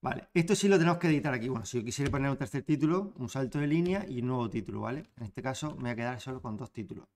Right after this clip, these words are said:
Todo esto de aquí, todo lo demás no tienes que tocar nada, ¿vale? Todo lo que del Markdown, tres, tres guiones hacia abajo, no toques nada. Esto es simplemente la, la llamada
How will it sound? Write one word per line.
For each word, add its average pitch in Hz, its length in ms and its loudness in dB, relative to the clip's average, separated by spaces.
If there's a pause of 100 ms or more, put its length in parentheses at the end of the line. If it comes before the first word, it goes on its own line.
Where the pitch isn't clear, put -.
(340)
Todo 180 100 6
esto 190 140 4
de 208 60 6
aquí, 180 160 2
todo 190 280 4
lo 190 60 6
demás 208 260 6
no 190 140 4
tienes 165 200 2
que - 120 -2
tocar 113 260 -2
nada, 101 240 -4
¿vale? 147 220 -2
Todo 175 220 2
lo 185 80 6
que 165 160 4
del 147 300 0
Markdown, 135 840 2
tres, 135 520 -2
tres 139 200 -2
guiones 190 460 0 (160)
hacia 131 240 -6
abajo, 180 360 -2
no 127 160 -6
toques 113 220 -6
nada. 101 320 -6 (100)
Esto 139 240 -6
es 147 100 -2
simplemente 139 480 -2
la, 123 260 6
la 131 160 0
llamada 151 560 2